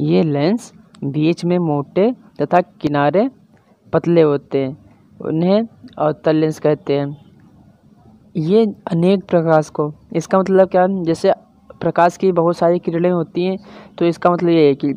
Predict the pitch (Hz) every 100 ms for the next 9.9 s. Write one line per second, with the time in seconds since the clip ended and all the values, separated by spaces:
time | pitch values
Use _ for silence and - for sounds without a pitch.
0 | - - 175 180 165 170 170 160 156 -
1 | 165 147 165 175 180 165 170 180 175 185
2 | 175 156 165 170 170 185 - - 165 185
3 | 196 175 170 165 175 160 143 143 143 156
4 | 156 175 165 165 180 - 175 160 175 175
5 | 170 170 170 175 - 165 165 170 180 185
6 | 175 208 202 170 - - - - - 185
7 | 190 170 165 - - 196 202 196 - 170
8 | 165 156 151 175 180 214 - - - -
9 | 190 190 - 160 160 185 202 180 190